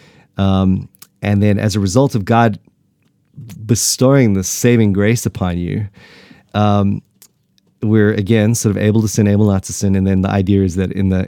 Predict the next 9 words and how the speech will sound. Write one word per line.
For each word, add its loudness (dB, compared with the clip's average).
in 2
eternity, 0
we're -2
able 0
only 0
not 2
to -8
sin. 0
But 0